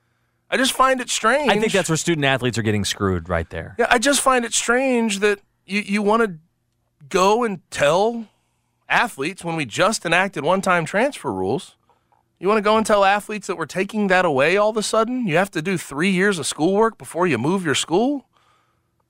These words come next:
Speaker 1: What if you're getting bullied? What if you're in the situation like Northwestern and you're getting hazed?
Speaker 2: Right.
Speaker 1: What, like, y-, you have to,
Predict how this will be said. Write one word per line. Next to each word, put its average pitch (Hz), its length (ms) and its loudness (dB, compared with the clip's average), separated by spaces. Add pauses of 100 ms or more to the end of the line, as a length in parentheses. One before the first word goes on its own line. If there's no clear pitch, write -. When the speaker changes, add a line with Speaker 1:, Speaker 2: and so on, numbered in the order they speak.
(100)
Speaker 1:
What 208 120 2
if 214 40 -4
you're 254 100 0
getting 226 200 2
bullied? 170 320 2
What 156 120 -2
if 202 60 -6
you're 247 60 -4
in 233 60 -6
the 196 80 -4
situation 208 580 0
like 196 160 2
Northwestern 165 720 -2
and 113 100 -12
you're 131 80 -6
getting 160 220 -2
hazed? 160 560 -2
Speaker 2:
Right. 82 240 -8 (560)
Speaker 1:
What, 190 260 2
like, 202 240 0 (260)
y-, 190 160 -10
you 208 200 0
have 220 500 0
to, 127 260 -2